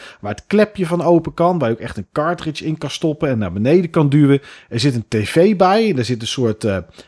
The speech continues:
hendel aan dat je kan draaien. Dan gaat het beeld scrollen, heb je een beetje Mario. Eh, een controller zit erbij. Volgens mij zijn het iets van vijfenveertighonderd onderdelen of zo. Eh,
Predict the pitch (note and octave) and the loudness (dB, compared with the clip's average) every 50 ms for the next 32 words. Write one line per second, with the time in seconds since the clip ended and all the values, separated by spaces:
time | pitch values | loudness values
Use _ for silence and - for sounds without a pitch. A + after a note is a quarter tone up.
0 | _ _ - - D3 G3 F#3+ F#3 F3 E3+ F3 G3 G#3+ F#3 D3 - - - - A2+ | _ _ 0 2 2 4 4 4 2 2 2 0 0 0 0 -2 -2 -4 -4 -4
1 | A2 G2 A#2+ A#2 C3+ D3 E3 F3+ G3+ G#3 G#3 F#3+ F3+ - C3+ - - F2 F2 G#2+ | -2 -2 0 0 2 2 4 4 6 6 4 4 2 -2 -2 -4 -4 -6 0 2
2 | B2+ D#3 D3 - - - E3 E3 E3 D#3+ D#3+ D3+ - - A2 G#2 G2+ A2 G#2+ G2+ | 2 2 0 -2 -6 0 2 4 4 6 4 4 2 0 -4 -2 0 0 -2 -2
3 | - F#2+ G2+ A#2+ C#3 D#3 E3+ E3 E3 E3 D#3 D3+ C#3+ D3+ D3 C3+ - _ D#3 E3 | -2 -2 0 0 2 2 2 2 4 4 6 6 6 6 4 0 -2 _ 0 2
4 | E3 E3+ D#3 D#3+ C3+ B2 - - F3+ G#3 A3 A#3 A#3 G#3+ E3+ E3 F#3 F3+ F#3 D#3 | 2 2 2 2 -2 -2 0 2 4 6 6 6 6 4 4 4 2 2 2 2
5 | C3+ C#3 E3+ F3 F3 F3 E3+ - D#3 C#3 C3 B2 D3 E3 F3 E3+ D#3 E3 D#3 D3+ | 4 4 6 6 6 4 4 2 -6 -6 -4 -2 0 2 2 2 0 0 0 0
6 | C#3 - D#3+ C#3 - - C#3 A#2+ A2 - _ _ _ _ _ _ _ _ _ _ | 0 -2 -6 -8 -2 0 0 0 0 -4 _ _ _ _ _ _ _ _ _ _
7 | _ - - D#3+ - B2+ F#3 D#3+ D3+ C3+ - - - F#3 F3+ F3+ F3 - D3 A#2+ | _ -6 -6 -4 0 0 0 0 0 -4 -6 -6 -6 -6 -4 -4 -4 -4 -4 -2
8 | A#2+ C3+ D#3+ F#3 F#3 F3+ E3+ C#3 - - - - _ - G3 G#3+ G#3+ G#3 F3+ C#3 | 0 2 2 4 4 2 0 0 -2 -6 -14 -14 _ -2 2 2 4 4 4 4
9 | E3+ F3 F3 F3 E3+ E3 C#3+ C3+ - - E3 D3+ D3+ D3+ D#3+ C#3+ F2 C#2+ B2+ B2+ | 2 2 2 2 0 0 -2 -4 -2 0 0 2 2 0 -2 -4 -6 -4 -2 0
10 | A#2+ A#2 A#2 A2+ A2 G#2+ | 0 2 2 0 0 0